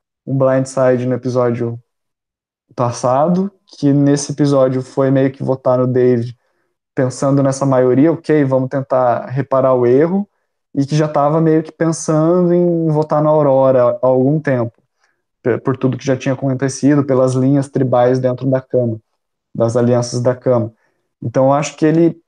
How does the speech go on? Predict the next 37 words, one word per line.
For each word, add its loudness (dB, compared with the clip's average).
embora 4
a 0
gente 0
não 0
tenha 0
visto -2
tanto, 0
eu 2
acho -4
que 0
ele 2
era 2
uma 0
pessoa -6
que -20
seria 0
quase 0
como 0
a 0
Julie, 2
sabe? -2
De -4
não 0
quero 0
votar, -2
não -4
quero -2
votar -2
em 0
outra -4
pessoa -2
agora 2
que -10
não -6
seja -2
a 2
Aurora. -2